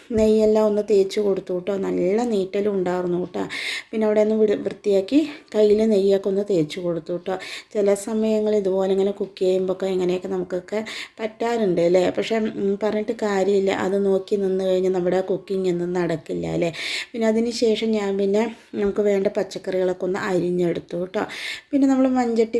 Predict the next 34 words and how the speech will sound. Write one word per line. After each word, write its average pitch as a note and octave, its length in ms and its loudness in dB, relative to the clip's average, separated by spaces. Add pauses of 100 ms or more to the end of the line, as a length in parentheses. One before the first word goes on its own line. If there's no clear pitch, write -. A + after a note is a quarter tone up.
വെച്ച് G3+ 300 0
കൊടുത്തു. G3+ 400 2 (460)
പിന്നെ A3+ 280 2
നമ്മൾ G#3 200 2 (340)
നമ്മുടെ G3 300 0
മുരിങ്ങക്കായ് G#3 760 2
രണ്ടെണ്ണം F3 420 0
എടുത്തത് D#3+ 340 -6
കേട്ടോ, D#3+ 260 -2 (460)
അത് G#3+ 160 2 (100)
ചേർത്ത് G3 400 0
കൊടുത്തു. E3+ 280 0 (140)
ഒരു A3 220 6
വലിയ F#3 320 2
ഉള്ളി F#3 160 2 (100)
ചേർത്ത് F#3 300 -6 (100)
കൊടുത്തു. F3+ 420 -4 (340)
പിന്നെ G#3+ 320 2
അതുപോലെ F#3 380 0 (100)
തന്നെ F#3 240 -4
ഇതിലേക്ക് E3+ 420 -4
നമ്മൾ E3+ 180 -2 (580)
ഒരു A#3+ 160 2 (100)
നാല് G#3+ 360 4 (400)
പച്ചമുളക് E3 520 -2
ചേർത്ത് D#3+ 260 -4
കൊടുത്തിട്ടുണ്ട് F3 380 -2
കേട്ടോ. G#3 180 -2 (340)
പിന്നെ A3 180 -2 (100)
കുഞ്ഞ് A#3+ 460 2
തക്കാളി G3 500 2
ആയ F3+ 100 2 (120)
കാരണം F3+ 320 4 (380)
രണ്ടെണ്ണം G3+ 480 -2